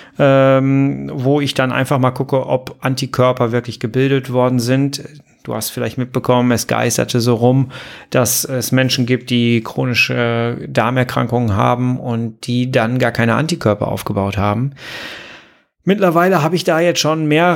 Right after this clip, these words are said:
rein, mich mehr reingelesen in dieses Thema, habe gesehen, es geht vor allem um schwerste Krebsverläufe.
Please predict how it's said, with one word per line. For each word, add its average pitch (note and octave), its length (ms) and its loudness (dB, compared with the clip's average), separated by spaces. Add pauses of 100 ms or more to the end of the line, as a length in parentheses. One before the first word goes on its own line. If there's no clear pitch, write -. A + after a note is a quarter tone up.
rein, F3 300 -2
mich C3+ 180 -2
mehr D#3 240 0
reingelesen D#3 640 2
in C#3+ 80 -2
dieses C#3 240 -2
Thema, D3 300 0
habe C#3 160 0
gesehen, B2+ 260 0
es B2 100 -2
geht C#3 160 -2
vor - 180 -4
allem C#3 380 0
um B2+ 300 -2
schwerste C3 880 0
Krebsverläufe. D3 1400 0